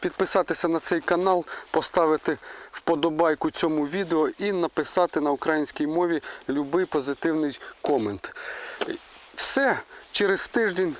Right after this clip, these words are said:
розіграємо, і кому така коробочка, такий боксик потрібен, через тиждень він поїде до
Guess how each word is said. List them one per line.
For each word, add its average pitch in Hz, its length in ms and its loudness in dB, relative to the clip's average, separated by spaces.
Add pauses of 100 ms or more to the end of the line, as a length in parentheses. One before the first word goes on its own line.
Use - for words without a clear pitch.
розіграємо, 175 720 4
і 175 160 -2
кому 175 360 0
така 151 420 2
коробочка, 156 520 2
такий 151 300 -2
боксик 147 420 -2
потрібен, 180 580 0 (260)
через 151 360 0
тиждень 170 440 0 (260)
він 165 200 0
поїде 143 500 0
до 139 360 0